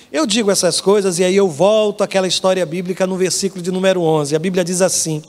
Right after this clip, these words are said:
"Então Jacó disse a José: 'Eu nunca imaginei que voltaria a ver seu rosto, mas agora Deus me permitiu também ver seus filhos.'" Parece que ele estava dizendo: "Olha, Deus me deu uma segunda chance.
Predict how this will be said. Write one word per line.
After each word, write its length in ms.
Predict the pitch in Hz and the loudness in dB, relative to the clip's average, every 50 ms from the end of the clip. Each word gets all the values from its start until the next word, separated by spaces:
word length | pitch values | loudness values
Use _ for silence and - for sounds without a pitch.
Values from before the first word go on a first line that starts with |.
| - - - - - - - | -20 -20 -20 -20 -20 -8 -2
"Então 380 | 208 208 196 202 - 233 226 | -2 -2 0 2 0 0 2
Jacó 320 | 190 208 202 - - 202 202 | 2 0 0 2 0 -2 0
disse 260 | 185 196 180 - 196 | 0 -2 -2 0 0
a 60 | 196 | 0
José: 420 | 175 185 175 151 143 160 165 165 165 - - - | 0 0 -2 0 0 0 -2 -2 -4 -10 -12 -2
'Eu 220 | 339 302 254 240 | 2 2 2 2
nunca 440 | 214 202 226 269 302 302 302 - 247 | 2 0 0 0 0 -2 -4 -4 -2
imaginei 800 | 254 240 220 220 226 240 240 208 185 220 208 180 165 170 190 208 | -2 0 2 2 0 0 0 -2 -4 -4 -4 -2 0 0 -2 -2
que 140 | 196 - 214 | -2 -6 -4
voltaria 560 | 185 208 214 208 202 - 190 180 190 196 196 | -2 0 0 0 0 0 -2 0 2 0 0
a 60 | 180 | 0
ver 180 | 160 170 190 190 | 2 0 -2 0
seu 260 | - - - 202 202 | 0 0 0 2 0
rosto, 500 | 170 123 139 165 190 175 - - - 180 - - - - - | 0 0 0 0 0 0 -4 -8 -10 -16 -20 -18 -20 -14 -2
mas 240 | 196 214 208 196 185 | 0 0 0 2 0
agora 340 | 196 175 185 196 196 196 180 | 0 2 2 0 2 0 -2
Deus 260 | 156 151 180 196 175 | 0 0 0 0 0
me 120 | 175 185 | -2 -6
permitiu 580 | 165 - 202 185 185 185 175 151 - - 196 185 | -2 0 -2 0 0 -2 -4 -6 -2 -2 -2 -2
também 380 | - 196 170 160 170 185 185 156 | 0 -2 -2 0 0 -2 -2 -2
ver 200 | 131 165 196 185 | 0 -2 -2 0
seus 460 | - - - 190 208 196 - - - | -2 -2 0 0 0 0 -2 -6 -6
filhos.'" 560 | 143 151 175 180 156 143 135 - - - - - - - - - - _ _ | -4 -2 -2 -2 -4 -8 -12 -16 -18 -18 -20 -20 -20 -20 -20 -20 -20 _ _
Parece 300 | - 214 226 220 - - | 0 0 2 0 -2 0
que 60 | 233 | 0
ele 60 | 220 | -2
estava 260 | 208 - 220 202 196 | 0 2 0 0 0
dizendo: 340 | 180 185 175 185 190 185 185 | -2 -4 -4 -2 -2 0 0
"Olha, 140 | 196 190 190 | 0 0 0
Deus 240 | 165 175 202 214 180 | 0 2 2 2 2
me 120 | 196 185 | 0 2
deu 180 | 151 170 214 226 | 2 2 2 2
uma 140 | 208 214 | -2 -6
segunda 440 | - - 175 147 160 226 294 285 202 | -6 -6 -4 -2 0 0 0 0 -2
chance. 560 | - - - 151 170 175 156 - - - - | -4 -2 -2 0 0 0 -2 -6 -10 -10 -14